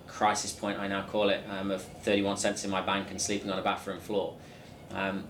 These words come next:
and at that stage, as, as we all do in life, we have our crisis points, but they're also crossroads and they're opportunities.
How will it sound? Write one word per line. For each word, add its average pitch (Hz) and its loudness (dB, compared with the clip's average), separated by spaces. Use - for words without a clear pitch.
and 123 6
at 143 4
that 185 6
stage, 120 2
as, 131 0
as 127 0
we 123 0
all 139 6
do 120 4
in 110 4
life, 117 4
we 113 0
have 127 0
our 110 -2
crisis 131 0
points, 107 -2
but 110 0
they're 113 6
also 123 4
crossroads 101 2
and 101 -2
they're 101 4
opportunities. 101 0